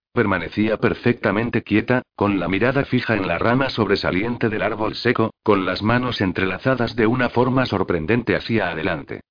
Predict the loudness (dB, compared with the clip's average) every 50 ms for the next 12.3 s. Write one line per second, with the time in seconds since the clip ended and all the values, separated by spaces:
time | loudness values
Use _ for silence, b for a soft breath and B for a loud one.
0 | _ _ _ _ _ _ _ _ -2 0 0 0 0 2 2 0 0 0 0 0
1 | 0 -2 _ _ 0 0 0 0 0 -6 -6 -4 -4 -2 0 0 -2 0 0 -2
2 | -2 -2 0 0 0 2 2 0 0 0 -6 -6 -6 -4 -2 -2 0 0 0 -2
3 | -4 -6 _ -4 -2 -2 -2 0 -2 -4 -2 0 0 0 0 0 -2 0 2 2
4 | 2 2 2 2 2 2 2 0 2 0 0 2 0 -2 0 0 -2 0 0 -2
5 | -2 -2 -4 -6 -10 -12 -12 _ _ _ _ _ _ _ _ _ _ -2 0 0
6 | 2 2 2 2 2 0 0 0 0 0 -2 -4 -2 0 0 2 2 0 -2 -4
7 | -4 -2 2 2 2 2 0 -2 -4 -4 -4 -10 -14 _ -4 -2 -2 0 0 0
8 | 0 0 0 0 0 2 0 2 0 0 -2 0 0 0 2 2 2 2 0 0
9 | -2 -2 -2 -2 -2 -2 -2 0 0 -2 -2 -2 -2 -2 0 0 0 0 0 -2
10 | -2 -2 -4 0 2 2 2 4 2 0 0 2 0 -2 2 2 2 2 2 2
11 | 2 2 2 0 _ -2 -2 -2 2 2 2 2 2 0 -2 0 0 0 -2 -2
12 | -2 -2 0 0 0